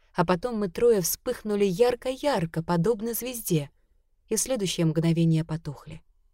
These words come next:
Моё сознание и магия резким толчком вернулись в меня, и я тяжело задышала. Прохладный морской воздух сейчас казался ледяным, обжигая мои раскалённые магией лёгкие.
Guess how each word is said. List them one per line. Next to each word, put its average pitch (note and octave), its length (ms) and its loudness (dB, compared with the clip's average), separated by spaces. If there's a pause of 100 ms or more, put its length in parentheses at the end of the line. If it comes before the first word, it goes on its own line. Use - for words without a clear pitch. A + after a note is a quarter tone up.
(1120)
Моё F#3 240 4
сознание F3 640 2
и E3 160 0
магия E3 500 -2 (120)
резким G3+ 440 0
толчком F#3+ 560 -2
вернулись F3+ 580 -4
в E3+ 40 0
меня, D3 280 -4 (360)
и F#3+ 80 0
я G3+ 160 -2
тяжело E3+ 360 0
задышала. D3+ 640 -4 (760)
Прохладный F3+ 500 0
морской E3 480 2
воздух E3+ 480 -2
сейчас - 380 -4
казался G3 480 -2
ледяным, G3+ 580 -4 (340)
обжигая D#3+ 560 2
мои D#3 240 2
раскалённые D#3+ 760 0
магией D3+ 480 -2
лёгкие. D3 560 -12